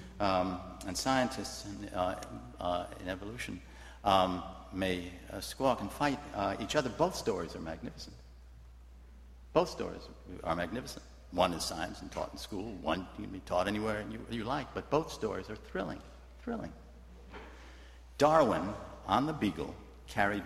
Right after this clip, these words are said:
one book with him, Charles Darwin, and it was Paradise Lost. Science itself is a story,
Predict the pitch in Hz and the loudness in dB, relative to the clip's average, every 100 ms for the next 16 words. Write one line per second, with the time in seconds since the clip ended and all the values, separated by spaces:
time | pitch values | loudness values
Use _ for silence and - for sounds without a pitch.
0 | 85 123 135 123 101 92 - 95 92 - | 2 2 2 0 0 -2 -2 -4 -2 -4
1 | - - - - - - - 85 71 - | -12 -16 -18 -18 -20 -8 2 4 4 0
2 | 76 73 85 - - - - - - - | -2 -2 -6 -10 -14 -18 -18 -18 -18 -16
3 | - 104 90 87 80 73 87 - - - | -2 0 0 -4 -2 -2 -2 -8 -14 -14
4 | - 82 92 104 - 113 - - - - | -4 -2 0 -4 -4 -8 -10 -16 -18 -18
5 | - - - - - - - - - - | -18 -18 -18 -18 -18 -16 -16 -16 -16 -18
6 | - - - - - - - - - - | -16 -14 -14 -18 -18 -18 -18 -18 -18 -16
7 | - - - - - - - - - - | -16 -16 -16 -16 -16 -16 -18 -18 -18 -18
8 | - - - - - - - 151 151 - | -18 -18 -16 -12 -12 -2 6 8 8 4
9 | - - 107 - - - - 82 | 4 8 6 4 -6 -8 -6 -6